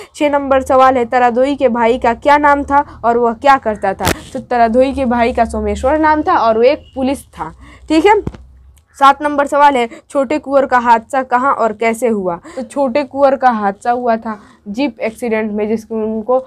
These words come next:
उनकी मौत हो गई। तरदोई को खबर मिली कि छोटे कुंवर का मौत हो गया है, ठीक है। आठ नंबर सवाल है, छोटे कुंवर की लाश को शमशान घाट में किस चीज़ में लाया गया? तो छोटे कुंवर की लाश को शमशान घाट में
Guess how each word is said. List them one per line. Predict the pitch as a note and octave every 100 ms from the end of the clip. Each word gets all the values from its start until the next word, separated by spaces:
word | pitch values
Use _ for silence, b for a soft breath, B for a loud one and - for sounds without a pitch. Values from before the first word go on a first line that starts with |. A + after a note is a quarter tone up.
| B
उनकी | A3+ A#3+ A#3
मौत | A3 G3+ G3+ G#3
हो | F#3+
गई। | F#3 F3+ F#3+ G#3+
तरदोई | A#3+ G#3+ G#3+ A3+ A#3+
को | A#3
खबर | A3+ G#3 G#3+
मिली | A3 A3+ C4+
कि | C4+
छोटे | - G3+ G#3
कुंवर | G#3+ G#3+ G#3
का | C#4+ E4 B -
मौत | G#3+ G3 G3+
हो |
गया | G3 F#3 F3
है, |
ठीक | F3+ C#4+
है। | D4+ D#4+ E4+ -
आठ | C4 C4
नंबर | C4+ C4+ C4
सवाल | C4 C4 B3+
है, | A#3
छोटे | C#4 C4+ C#4+
कुंवर | C#4 C4 C4
की | C4
लाश | A#3 A3 A#3+ B3+
को | - G#3+
शमशान | A3 A3+ A3+ A#3 C4+ C4+
घाट | A#3 G#3+
में | G#3+ G3+ B B _
किस | E4+ E4
चीज़ | - C4 A3+
में | A3+ G#3
लाया | F#3 F#3 F3
गया? | F#3 G3+ F3 B B
तो | A3
छोटे | A3 A#3+ A3+ C#4
कुंवर | C4+ A#3+ A#3
की | A3+ G#3
लाश | G3+ A#3+ C#4+
को | - A3+
शमशान | G#3+ G#3+ G#3 A#3 B3+ C4
घाट | A3+ G3+
में | A3